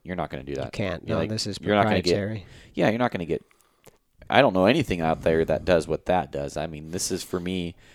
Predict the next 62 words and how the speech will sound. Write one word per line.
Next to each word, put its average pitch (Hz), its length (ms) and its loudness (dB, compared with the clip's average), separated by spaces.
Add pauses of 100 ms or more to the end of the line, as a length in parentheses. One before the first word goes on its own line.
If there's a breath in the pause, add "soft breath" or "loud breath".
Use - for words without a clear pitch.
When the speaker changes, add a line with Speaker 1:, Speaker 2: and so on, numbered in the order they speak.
(240 soft breath)
Speaker 2:
Yeah, 95 280 -8
that's 85 300 4
Speaker 1:
Um, - 40 -8
Speaker 2:
the 135 80 0
performance 113 580 0
test. - 560 -6
Speaker 1:
Yeah, 135 340 4
Speaker 2:
Yeah. 95 180 -6
And 98 160 -8
Speaker 1:
yeah. 123 160 2
Speaker 2:
then 131 120 8
there's 135 240 8
one 143 200 4
you 135 80 4
didn't 135 260 4
get 98 200 -4
to 104 80 0
experience, 107 460 -4
which - 220 -10
was - 80 -8
the 90 80 -10
stress 127 320 2
test. - 260 -4
I 98 60 -2
think 98 240 -6
I 87 180 -2 (380 soft breath)
Speaker 1:
You 147 140 -2
showed 190 340 8
me 196 80 0
some 131 180 0
stuff - 280 4
about 98 200 4
the 92 60 -8
stress, 120 320 0
stress 113 300 4
Speaker 2:
Yeah, - 60 -8 (100)
Speaker 1:
test, 92 200 0
which 117 200 6
I'm 117 100 6
Speaker 2:
yeah. 120 60 4
Speaker 1:
like, 110 240 6
"Okay," 110 280 8
I 101 60 12
was 101 120 8
listening 135 320 4
to 127 120 -2
you, 123 100 4
and 113 100 0
we 110 100 4
had, 110 260 2
we 107 100 6
had 117 140 6
the 113 60 2
shirt 101 300 4
on, 90 160 4
and 98 80 -2
it's, - 140 0
like, 117 160 8
a 104 60 6
really 107 280 6
tight, 98 400 6
like, 80 280 -2